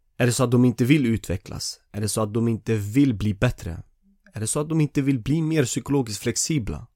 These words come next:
Jag tror inte det. Jag tror helt ärligt att det har inte varit tydligt nog med vad de ska göra. Vad de ska göra på fotbollsplan eller utanför.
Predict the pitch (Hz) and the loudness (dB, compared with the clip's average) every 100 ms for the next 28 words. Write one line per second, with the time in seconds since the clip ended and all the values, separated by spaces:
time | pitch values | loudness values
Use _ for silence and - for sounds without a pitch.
0 | _ _ _ _ _ _ - 143 175 170 | _ _ _ _ _ _ -8 -2 0 0
1 | 110 - - - _ _ _ _ _ _ | -2 -4 -12 -14 _ _ _ _ _ _
2 | - 123 135 104 151 139 120 120 127 - | -6 -2 -2 4 4 4 2 2 0 -2
3 | 98 107 101 95 101 101 - 120 120 117 | -6 -6 -6 -4 -4 -6 -8 -4 -2 -2
4 | 113 - 101 98 92 95 - - - 113 | -4 -4 -4 -4 -4 -8 -12 -8 -4 -4
5 | 104 98 - 123 117 101 95 98 104 101 | -4 -6 -2 0 0 -2 -4 -2 -2 -2
6 | 101 95 - - 101 76 52 - - _ | -4 -6 -6 -4 -4 -4 -8 -12 -16 _
7 | _ _ _ - - - 151 151 143 - | _ _ _ -20 -10 2 4 4 2 0
8 | 113 107 104 - 127 - - - 127 117 | 0 0 -6 -8 -6 -6 -6 -4 -2 0
9 | 110 - 117 147 127 - 139 110 98 - | -4 -6 -2 -2 0 -2 -2 -2 -4 -4
10 | 127 117 | -6 -6